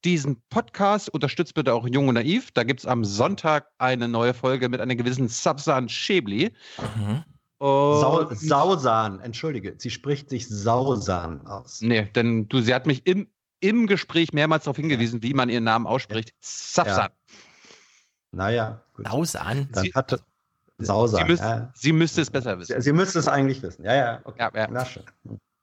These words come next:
Speaker 1: Gut, und ansonsten geht auf iTunes, bewertet den Podcast positiv, bewertet Jung und Naiv positiv und ansonsten, äh, kommentiert fleißig unter diesem Post oder im Forum.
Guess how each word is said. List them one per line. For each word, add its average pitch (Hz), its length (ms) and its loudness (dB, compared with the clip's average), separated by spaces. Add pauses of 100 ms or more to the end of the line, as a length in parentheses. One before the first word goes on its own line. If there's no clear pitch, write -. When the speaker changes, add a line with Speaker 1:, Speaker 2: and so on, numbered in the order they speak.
(380)
Speaker 1:
Gut, 233 580 -2
und 170 360 0
ansonsten 165 880 0
geht 165 160 0
auf 151 100 -2
iTunes, 165 380 0
bewertet 147 340 -2
den 135 80 -8
Podcast 151 380 -2
positiv, 139 480 -6
bewertet 120 320 -4
Jung 131 140 -2
und 127 60 0
Naiv 135 260 -2
positiv 131 560 -2
und 123 160 -2
ansonsten, 117 480 0
äh, 117 320 4
kommentiert 135 560 2
fleißig 127 720 -2
unter 135 340 0
diesem 120 280 -2
Post 127 420 0
oder 117 300 0
im 135 100 -6
Forum. 127 600 0